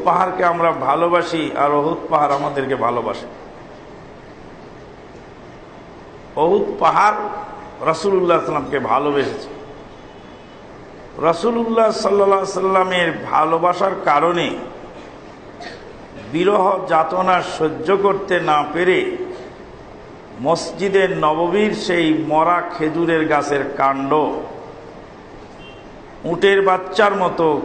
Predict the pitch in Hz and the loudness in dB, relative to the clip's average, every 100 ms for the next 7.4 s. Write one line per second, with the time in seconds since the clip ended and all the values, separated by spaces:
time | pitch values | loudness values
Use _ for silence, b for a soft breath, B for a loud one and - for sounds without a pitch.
0 | - 147 180 196 196 202 208 175 - - | -4 0 2 2 2 2 2 0 -4 -10
1 | - - - - - - - - - - | -14 -16 -16 -18 -18 -20 -20 -20 -20 -20
2 | - - 117 139 160 151 139 - - - | -20 -16 -4 4 6 6 2 -4 -10 -4
3 | 156 151 208 190 147 156 165 151 135 135 | -2 2 2 4 2 0 0 -2 -2 -2
4 | 113 117 110 98 - - - - - - | -2 0 0 -2 -8 -16 -18 -20 -20 -20
5 | - 605 - - - - - - - - | -20 -18 -20 -20 -20 -20 -20 -20 -20 -20
6 | - - 151 170 208 208 220 214 220 196 | -16 0 4 6 4 2 2 2 0 2
7 | 196 196 214 214 | 2 4 2 0